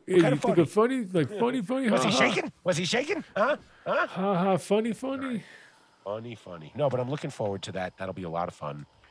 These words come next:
Speaker 2: They got a tons of different categories there. They're, they're shouting out to, you know, best bud tender, tons of shit, tons of cannabis people. Um, looking forward to it. It's at the Sahara. You can go to Las Vegas Cannabis Awards.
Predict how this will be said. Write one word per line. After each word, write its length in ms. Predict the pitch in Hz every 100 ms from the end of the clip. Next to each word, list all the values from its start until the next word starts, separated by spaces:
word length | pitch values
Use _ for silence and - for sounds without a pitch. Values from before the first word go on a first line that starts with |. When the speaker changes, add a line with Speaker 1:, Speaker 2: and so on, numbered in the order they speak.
| _ -
Speaker 2:
They 80 |
got 100 | 95 90
a 40 |
tons 320 | - 123 117
of 60 | 104
different 260 | 101 92
categories 560 | - 82 76 76 76 71
there. 220 | 78 73
They're, 220 | 73 73 71 _
they're 160 | 76 71
shouting 360 | - 87 82
out 160 | 78 -
to, 160 | 69 - _ _ _ -
you 80 |
know, 120 | 71 62 _
best 280 | 95 87 -
bud 160 | 90 82
tender, 440 | 85 76 76 71 -
tons 220 | 101 90
of 80 | 82
shit, 260 | - 78 _ _ _
tons 220 | 104 98
of 100 | 87
cannabis 380 | - 85 80 80
people. 360 | - - 147 139 _ _ _ _ _ -
Um, 320 | 85 - 110 - _ _
looking 240 | 104 - 107
forward 320 | 104 95 92
to 160 | 98
it. 80 | 92
It's 160 | 80 -
at 240 | 90 82
the 80 | 85
Sahara. 600 | - 80 98 104 101 98 - _ _ _ _
You 80 | 85
can 80 | 87
go 100 | 90
to 60 |
Las 240 | 85 85 -
Vegas 320 | 95 90 92
Cannabis 420 | - 90 87 -
Awards. 540 | 90 85 87 85 -